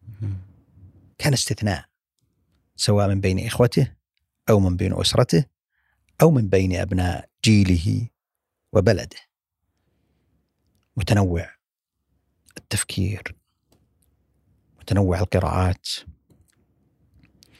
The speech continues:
Speaker 2: المواقف كثيرة لما تتحدث عن شخص في بريدة، في مطلع الستينات، في القصيم، في نجد عموما، يراسل الصحف المصرية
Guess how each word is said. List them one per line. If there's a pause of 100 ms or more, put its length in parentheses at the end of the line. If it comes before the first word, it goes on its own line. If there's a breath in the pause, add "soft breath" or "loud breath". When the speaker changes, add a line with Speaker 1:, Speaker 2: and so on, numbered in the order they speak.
(520 loud breath)
Speaker 2:
المواقف
كثيرة
لما
تتحدث
عن
شخص (420)
في
بريدة،
في
مطلع
الستينات،
في
القصيم، (300)
في
نجد (200)
عموما، (600 soft breath)
يراسل
الصحف
المصرية